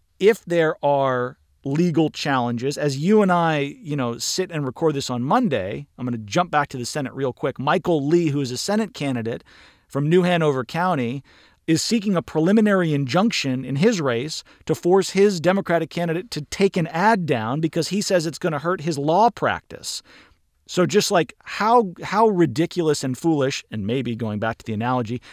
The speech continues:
how much like a, a, a cruise ship are we gonna get here in the next couple of weeks? And to your point,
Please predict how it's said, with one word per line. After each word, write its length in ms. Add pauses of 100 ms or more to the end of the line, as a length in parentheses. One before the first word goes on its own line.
(180)
how 180
much 240
like 240
a, 260
a, 260
a 40
cruise 380
ship 320 (180)
are 100
we 100
gonna 220
get 300
here 180
in 80
the 60
next 240
couple 280
of 80
weeks? 440 (720)
And 140
to 80
your 200
point, 500